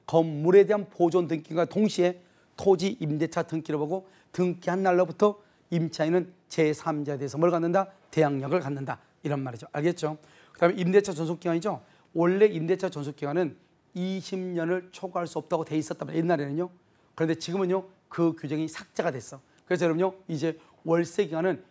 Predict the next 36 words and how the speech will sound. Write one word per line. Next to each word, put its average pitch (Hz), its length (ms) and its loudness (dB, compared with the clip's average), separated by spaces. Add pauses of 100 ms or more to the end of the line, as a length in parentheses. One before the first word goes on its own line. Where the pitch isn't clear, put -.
(200)
이십 170 340 -4
년을 151 340 -6
초과할 170 360 -6
수 165 240 -8
있게 160 340 -8
됐죠. 135 260 -10
그래서 151 320 -2 (240)
헌법재판소에서 175 960 -2 (200)
위헌 190 320 2
판결을 180 280 -2
받아가지고 151 580 -4 (120)
국회에서 156 500 -4
법조문이 156 400 -6
삭제가 - 360 -4
됐단 147 240 -6
말이죠. 127 240 -14 (200)
그래서 175 280 -2 (260)
이십 180 340 0
년을 170 340 0
넘을 151 180 2
수 156 100 -4
없다. 170 260 -2 (180)
그 - 160 -2
법조문은 151 320 0
삭제가 - 320 -4
됐다. 131 260 -4
아시겠죠? 151 520 -4 (300)
그러면 180 340 0 (220)
주택의 190 420 -2
경우는 175 180 2
몇 165 80 -2
년이나? 156 340 -2 (200)
최단 190 580 -2
이 156 100 -2
년. 135 140 -8
주택은요. 151 540 -4